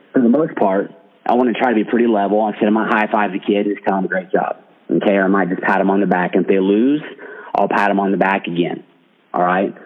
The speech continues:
But if they lose especially, we don't wanna go talk right away because they're hard on themselves, they're down. Um, they're not gonna hear anything you say, and especially if you're the dad.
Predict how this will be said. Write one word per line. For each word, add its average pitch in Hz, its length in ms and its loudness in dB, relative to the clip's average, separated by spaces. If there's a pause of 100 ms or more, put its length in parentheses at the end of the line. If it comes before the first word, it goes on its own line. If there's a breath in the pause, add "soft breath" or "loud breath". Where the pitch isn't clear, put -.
(200 loud breath)
But 120 320 0
if 117 120 0
they 107 140 2
lose 165 340 0 (120)
especially, 90 680 -2 (100)
we 135 120 4
don't 170 180 0
wanna 117 160 2
go 98 160 0
talk 98 300 -2
right 107 140 2
away 113 300 2
because 95 360 0
they're 110 160 2
hard 113 240 0
on 113 80 2
themselves, 104 520 0
they're 92 140 0
down. 104 560 0 (540 loud breath)
Um, 92 420 0 (460)
they're 117 280 0
not 135 200 0
gonna 110 200 2
hear 101 220 2
anything 92 360 0
you 78 180 -4
say, - 260 -2 (840)
and 104 140 2
especially 143 460 0
if 92 120 -4
you're 104 120 2
the 87 120 0
dad. - 380 -4